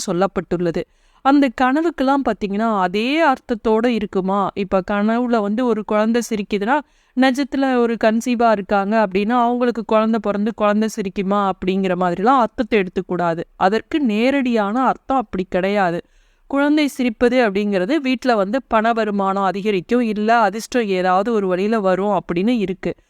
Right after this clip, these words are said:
அதற்கு குழந்தை கனவுல கண்டா குழந்தை பிறக்குமா அப்படிங்கிற அர்த்தம்லாம் கிடையாது. நேரடி பதில் கிடையாது. சில கனவுகளுக்கு வெவ்வேறு அர்த்தம் இருக்கும். இப்ப எந்தெந்த நேரத்துல காணக்கூடிய கனவு எப்படி எவ்வளவு நாட்களுக்குள்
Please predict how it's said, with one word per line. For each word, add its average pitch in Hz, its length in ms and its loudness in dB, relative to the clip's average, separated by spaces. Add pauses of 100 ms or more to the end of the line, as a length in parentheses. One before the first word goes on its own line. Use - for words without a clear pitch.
(220)
அதற்கு 254 400 2
குழந்தை 285 560 0
கனவுல 240 440 0
கண்டா 214 300 0
குழந்தை 240 380 0
பிறக்குமா 202 580 -2
அப்படிங்கிற 190 440 0
அர்த்தம்லாம் 175 520 -2
கிடையாது. 185 640 -2
நேரடி 220 440 0
பதில் 185 240 -2
கிடையாது. 185 640 0
சில 262 360 0 (100)
கனவுகளுக்கு 247 760 0
வெவ்வேறு 220 600 0
அர்த்தம் 214 340 0
இருக்கும். 185 400 -4 (440)
இப்ப 214 420 2
எந்தெந்த 320 720 0
நேரத்துல 262 640 0 (100)
காணக்கூடிய 202 640 -2
கனவு 190 560 -2
எப்படி 254 640 -2
எவ்வளவு 208 440 0
நாட்களுக்குள் 233 720 0